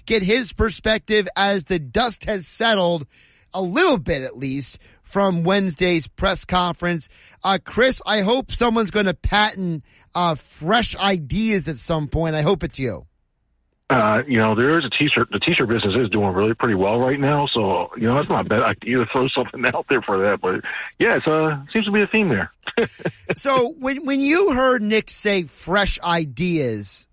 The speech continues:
Speaker 1: seven, eight, or however many times it was, do you think that he, like, i-, i-, is that, was him, that him being serious? Like, they do, is he being serious? 'Cause we know that they need fresh ideas, right?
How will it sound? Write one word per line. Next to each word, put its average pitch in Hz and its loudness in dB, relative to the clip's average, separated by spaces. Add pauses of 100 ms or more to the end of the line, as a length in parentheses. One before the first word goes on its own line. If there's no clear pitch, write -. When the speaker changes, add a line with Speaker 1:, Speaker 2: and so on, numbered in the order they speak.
Speaker 1:
seven, 202 0
eight, 185 -4
or 135 -10
however 180 0
many 170 -2
times 156 -2
it 160 -8
was, 127 -4 (800)
do 226 -2
you 285 2
think 262 -2
that 208 2
he, 214 -4
like, 208 -6
i-, 208 -8
i-, 202 -2
is 190 -2
that, 269 2 (640)
was 190 -2
him, 339 2
that 311 2
him 262 0
being 233 -2
serious? 151 -4
Like, 117 -10
they 202 0
do, 175 -4 (320)
is 170 -2
he 311 0
being 285 0
serious? 233 -2
'Cause 190 -4
we 359 2
know 196 2
that 160 -4
they 185 0
need 160 -6
fresh 151 -4
ideas, 104 -6
right? 185 -2